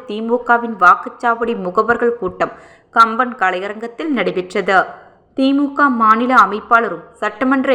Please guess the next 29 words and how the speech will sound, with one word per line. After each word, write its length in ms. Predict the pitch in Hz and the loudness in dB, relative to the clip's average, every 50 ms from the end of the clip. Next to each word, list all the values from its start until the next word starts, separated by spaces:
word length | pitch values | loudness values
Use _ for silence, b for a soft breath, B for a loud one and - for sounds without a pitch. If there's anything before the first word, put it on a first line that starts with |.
| 214 202 | 4 4
எதிர்க்கட்சி 460 | 180 220 240 - - 262 254 - - 254 - | 2 0 -2 0 -2 -6 -4 -6 -8 -4 -2
தலைவருமான 680 | 196 185 190 202 196 254 254 247 247 254 247 247 247 247 214 190 | -2 0 0 0 0 0 0 2 2 4 2 2 2 -2 -2 0
ராசிவா 480 | 185 185 196 220 - - 254 254 262 247 247 - | 4 4 4 4 2 -4 -8 -6 -8 -8 -6 -6
தலைமையில் 480 | 196 180 190 202 226 220 - 160 147 B B B B B B B 214 220 | -4 -2 -2 -2 -4 -4 -4 -6 -6 B B B B B B B -4 -4
நடைபெற்ற 480 | 220 220 220 247 240 285 285 - 294 277 220 202 | -2 -2 -2 -4 -6 -8 -12 -10 -10 -8 -8 -6
நிகழ்ச்சியில் 600 | 196 185 226 233 226 226 - 214 - - - B B B B B B | 0 2 2 2 2 -2 -6 -4 -4 -4 -6 B B B B B B
புதுச்சேரி 540 | 285 277 285 311 302 - - 320 320 302 294 262 233 220 | -4 -2 -2 -2 -4 -4 -6 -4 -2 -2 0 4 6 8
மாநில 320 | 214 220 233 254 254 269 254 262 - | 8 8 8 4 -2 -4 -4 -6 -6
தி 100 | 226 240 247 | -6 -4 0
மு 100 | 254 262 262 262 | 0 -2 0 2
க 120 | - 262 262 240 226 | 4 4 4 4 2
மேலிட 340 | 208 202 220 226 233 262 254 262 - | -2 -2 -2 -2 -4 -4 -4 -2 -2
பொறுப்பாளர் 500 | 202 196 202 - - 214 196 175 156 - B B B B B - 185 | -2 -2 0 2 2 2 2 2 -2 -12 B B B B B -4 0
ஜெகத் 380 | 233 240 233 240 302 294 294 262 233 | 2 2 2 0 -2 -4 -2 0 0
ரட்சகன் 440 | 226 226 - - 254 262 262 240 214 202 190 | 0 0 0 -4 -4 -2 -2 -2 -2 -2 -2
எம் 120 | 185 185 - | -2 -4 -6
பி, 80 | 185 156 - - _ - | -8 -8 -8 -8 _ 2
தொழில்துறை 500 | 240 240 247 269 262 262 262 285 285 285 262 247 214 | 4 4 4 4 2 0 -2 -2 -2 0 2 0 0
அமைச்சர் 380 | 214 220 220 220 - 196 - B B B B B B B - | 0 0 -4 -4 -6 -8 -8 B B B B B B B -2
டி 100 | 269 269 277 285 | 0 2 4 4
ஆர் 140 | 285 285 277 | 4 2 0
பி 100 | 277 285 277 226 220 | -6 -10 -8 -2 2
ராஜா 320 | 196 196 214 220 - 262 254 220 180 | 4 4 4 2 0 -2 0 2 2
ஆகியோர் 340 | 180 190 - - 196 165 - - - - | 2 0 0 -4 -6 -6 -6 -10 -12 -4
சிறப்பு 360 | - 269 269 285 277 277 302 277 233 | 0 2 2 2 2 2 4 6 6
அழைப்பாளராக 680 | 202 190 202 233 233 - 262 262 262 262 254 262 269 262 262 | 6 4 0 -6 -2 -2 -2 -2 0 -2 -2 -4 -4 -2 -2
கலந்து 300 | 240 196 202 226 233 262 254 | -2 -2 -2 -2 -4 -4 -2
கொண்டு 240 | 220 196 190 165 170 160 B B B B B B - - | -2 -4 -2 -4 -6 -6 B B B B B B 2 6
வாக்குச்சாவடி 760 | 240 247 269 269 - 330 - - - 302 294 262 294 294 | 6 6 6 4 2 -14 -14 -10 -6 -6 -4 -4 -4 -8